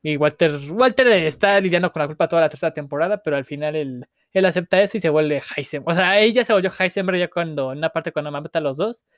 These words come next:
porque ya acepta su culpa. De hecho, el capítulo ese de la mosca ya explica, hay como diez videos explicando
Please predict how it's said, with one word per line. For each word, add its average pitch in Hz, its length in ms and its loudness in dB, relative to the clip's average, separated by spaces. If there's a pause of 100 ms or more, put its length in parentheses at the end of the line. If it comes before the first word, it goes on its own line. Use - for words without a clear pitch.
(160)
porque 170 240 -4
ya - 20 2
acepta 165 300 -6
su - 120 -10
culpa. 190 360 -8 (160)
De - 80 0
hecho, 247 100 2
el 190 60 2
capítulo 175 260 2
ese 196 140 4
de 185 80 8
la 151 100 2
mosca 156 280 -2
ya 415 40 4
explica, 427 320 2
hay 190 80 0
como 196 220 0
diez 202 160 2
videos 202 180 -4
explicando 190 500 -6